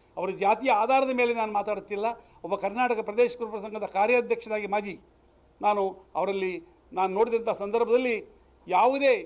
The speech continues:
ಜಾತೀಯತೆಯ ವಿಷಬೀಜವನ್ನು ಬಿತ್ತದೆ ತನ್ನದೇ ಆದ ಛಾಪನ್ನು ಮೂಡಿಸಿದಂಥ ಹೆಗ್ಗಳಿಕೆ ಪಾತ್ರ ಇದ್ದ ಮುಖ್ಯಮಂತ್ರಿಗಳನ್ನು ರಾಜೀನಾಮೆ ಸ್ವಾಮೀಜಿಗಳು ಕೇಳುತ್ತಿರುವುದು ವಿಪರ್ಯಾಸವೇ ಸರಿ.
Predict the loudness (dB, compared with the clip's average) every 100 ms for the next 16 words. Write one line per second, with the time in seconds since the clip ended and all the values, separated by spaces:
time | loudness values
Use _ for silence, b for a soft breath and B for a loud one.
0 | -6 0 0 0 -4 -6 -2 -2 0 -4
1 | -10 _ -6 -4 -2 0 2 2 -2 -6
2 | -2 2 4 2 B -6 -2 0 2 2
3 | 0 -2 0 0 2 -2 -4 -6 -10 -8
4 | -8 -6 -6 0 2 2 0 -4 -4 -6
5 | -8 -10 -8 -10 -10 -8 -4 -2 -2 -2
6 | -2 -2 -6 -6 -6 B B _ 2 4
7 | 4 2 2 0 4 4 4 0 -8 -8
8 | -8 -4 -2 -2 -4 -6 -8 -12